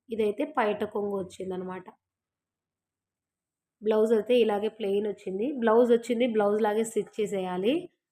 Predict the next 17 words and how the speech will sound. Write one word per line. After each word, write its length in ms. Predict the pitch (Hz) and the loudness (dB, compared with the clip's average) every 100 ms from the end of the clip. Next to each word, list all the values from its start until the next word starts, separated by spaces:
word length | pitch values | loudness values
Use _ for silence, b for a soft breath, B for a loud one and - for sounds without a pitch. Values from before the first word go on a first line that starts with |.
| _ _ _ - | _ _ _ -12
ఇంకా 140 | 233 247 | -6 0
మిగతాదంతా 640 | 233 233 240 226 226 233 | 2 2 2 2 0 -2
కూడా 300 | 233 214 233 294 247 - _ _ _ _ _ 240 | 0 2 2 2 -2 -6 _ _ _ _ _ 2
శారీ 280 | 214 214 | 4 6
మొత్తం 360 | 233 220 214 214 | 4 0 -4 -8
కూడా 220 | 214 220 220 | -4 -2 -2
నేను, 280 | 208 202 247 330 _ _ _ - | -2 -2 -4 -6 _ _ _ -6
ఆ, 80 | 208 202 202 208 214 208 208 | -2 0 0 0 -2 -4 -2
లంగా 320 | 220 240 220 | 0 2 2
అంటే 260 | 202 208 226 | 2 0 0
లెహంగా 420 | 214 202 208 202 | 0 -2 0 0
లాగా 260 | 196 196 | 2 0
స్టిచ్ 280 | 226 - 202 | -4 -6 -8
చేయాలన్నమాట. 640 | - 220 196 185 185 180 180 - _ _ _ _ _ _ _ _ - - - | -4 0 0 0 -4 -6 -8 -12 _ _ _ _ _ _ _ _ -20 -20 -6
తను 240 | 220 226 302 330 277 | 0 2 2 2 0
కొ-, 360 | - 226 214 | 0 2 6
అంటే 280 | 208 220 233 | 6 4 4